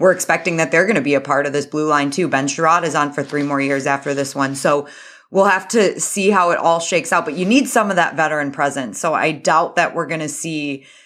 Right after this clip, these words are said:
the veterans kinda e-, either traded or I, I just, I, hmm, how do I word this? I guess what I'm saying is that Steve Yzerman is gonna want that veteran presence there to kind of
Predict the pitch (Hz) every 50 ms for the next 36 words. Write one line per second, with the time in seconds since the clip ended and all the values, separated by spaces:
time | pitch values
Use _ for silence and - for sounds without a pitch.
0 | _ _ _ _ _ _ _ _ _ _ _ _ _ - - - 180 180 156 156
1 | 165 156 156 156 156 156 147 - 175 151 147 147 143 135 139 139 135 - _ _
2 | _ _ _ - 180 180 175 - - 180 165 156 143 143 - 196 190 180 175 170
3 | 165 165 160 156 170 - - 160 156 151 147 147 147 143 143 147 160 - - _
4 | _ _ _ _ _ _ _ - _ _ _ 208 196 196 190 - 202 208 196 226
5 | 226 214 - - - 180 170 - 143 131 135 175 151 135 135 135 151 180 180 185
6 | 170 156 139 143 139 - - 135 143 143 165 175 208 208 208 240 214 190 175 -
7 | 196 170 160 160 165 156 139 147 147 127 - - - 185 185 170 170 165 165 156
8 | 170 156 151 151 151 139 143 170 160 160 156 147 151 143 - 165 151 - 110 151
9 | 147 147 151 147 143 139 160 143 143 143 147 139 139 - - 135 139 151 147 165
10 | - - 160 147 147 151 143 135 120